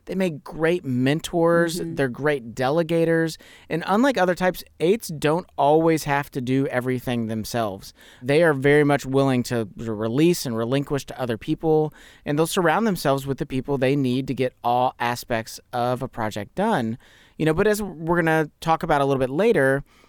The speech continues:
Speaker 1: an eight supervisor can also abuse their power, uh, bulldozing over their employees,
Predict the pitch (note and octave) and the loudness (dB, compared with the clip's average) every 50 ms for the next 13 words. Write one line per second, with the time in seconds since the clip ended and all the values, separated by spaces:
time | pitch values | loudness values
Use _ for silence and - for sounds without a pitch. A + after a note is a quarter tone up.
0 | _ _ _ - E3 F#3+ B3 D4 - - D4 D#4 C4 A3+ G3+ G3 G3 G3 - F#3 | _ _ _ -2 0 0 0 0 -2 -4 -2 0 0 2 2 2 0 -2 -2 -2
1 | F3 E3 F3 F3 - G3+ E3 C#3+ C3+ C#3 C#3 C#3+ D#3+ F3+ F3+ E3 D3 A#2 - - | -2 0 -2 0 0 0 0 0 0 0 2 2 2 2 2 0 -2 -2 -2 -2
2 | A#2+ A2 A2 A2 G#2+ G#2+ A2 - - C3+ B2 A#2+ A#2 A2+ A#2 - D3+ E3+ E3 F3 | -4 -2 -2 -2 -4 -4 -6 -8 -8 -6 -4 -4 -4 -4 -4 -2 0 2 4 4
3 | E3+ E3 D#3+ D#3+ D3 C3+ C3 B2 C3+ B2+ A#2 A2+ A2 A2 A2+ - - G3 G3+ G3 | 2 2 2 0 0 0 0 0 -2 -2 -2 -4 -4 -6 -8 -4 0 4 4 4
4 | F#3+ F3+ F3+ F3 F3 E3+ E3 - | 4 4 4 4 4 2 2 0